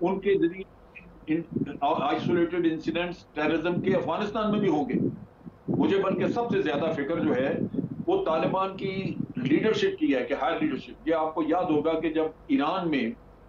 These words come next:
ये इनकलाब आया था तो उसके बाद उनके पहली जब parliament जमा हुई तो वहां धमाका हो गया, उनके top leader अक्सर मारे गए वहां। So,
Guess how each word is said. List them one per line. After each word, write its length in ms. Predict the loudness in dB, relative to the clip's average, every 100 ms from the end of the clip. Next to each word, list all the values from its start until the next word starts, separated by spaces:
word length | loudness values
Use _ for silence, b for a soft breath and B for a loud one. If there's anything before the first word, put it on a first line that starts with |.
| 0
ये 200 | 4 6
इनकलाब 420 | 4 0 0 0
आया 180 | 0 0
था 140 | 0
तो 120 | 0 -2
उसके 180 | -2
बाद 200 | 0 0
उनके 240 | 0 -2 -2
पहली 320 | -2 0 0
जब 160 | -2 0
parliament 680 | -2 0 0 -2 -6 -8
जमा 200 | -2 0
हुई 340 | 2 4 4 4 -10 -10 -2
तो 60 |
वहां 220 | 2 2
धमाका 320 | 2 0 0 0
हो 120 | -2
गया, 180 | -4 -8 -6
उनके 260 | -4 -2 0
top 240 | 0 2
leader 240 | 2 2
अक्सर 220 | 0 -2 -2
मारे 240 | 0 -2
गए 80 | -4
वहां। 200 | -8 -10 -14 -20 -20 -20 -20 -20 -20 -20 -20 -20 -20 -20 -20 -20 0
So, 220 | 2 2